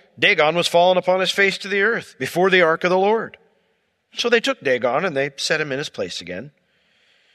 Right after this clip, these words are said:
And when they arose early on the morrow morning, behold, Dagon was fallen on his face to the ground before the ark of the Lord. And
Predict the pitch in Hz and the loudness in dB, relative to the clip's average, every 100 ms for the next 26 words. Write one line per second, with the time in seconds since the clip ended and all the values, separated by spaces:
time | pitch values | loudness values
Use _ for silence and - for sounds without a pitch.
0 | _ 170 220 226 220 226 220 226 214 214 | _ 0 4 6 6 6 4 4 4 6
1 | 202 196 190 294 277 147 127 131 190 220 | 4 2 2 2 2 0 -2 -2 -2 -6
2 | _ _ - 196 233 202 185 285 208 165 | _ _ 0 4 4 4 4 4 4 2
3 | 170 - 196 196 202 202 - 208 202 - | 2 0 2 2 2 0 0 0 0 -2
4 | 196 170 196 226 214 - 220 214 220 226 | -2 4 4 4 -2 0 2 4 2 2
5 | 220 220 226 285 269 - _ _ _ _ | 2 4 4 4 -2 -6 _ _ _ _
6 | - 233 339 185 139 233 262 | -2 4 4 4 0 -4 -8